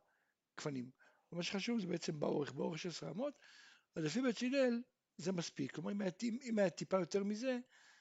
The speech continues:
אז היינו משאירים ארבע לכל צד, ובעצם באמצע זורעים.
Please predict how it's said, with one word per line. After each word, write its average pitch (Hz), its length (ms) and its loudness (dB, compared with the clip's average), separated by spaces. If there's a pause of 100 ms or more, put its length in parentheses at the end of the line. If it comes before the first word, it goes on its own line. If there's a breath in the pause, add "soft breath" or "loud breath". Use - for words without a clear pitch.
(220 loud breath)
אז 131 120 0
היינו 185 240 2
משאירים 175 560 2
ארבע 175 360 2
לכל 147 320 0
צד, 269 380 -2
ובעצם 170 640 -4
באמצע 160 540 -2 (640 loud breath)
זורעים. 143 480 0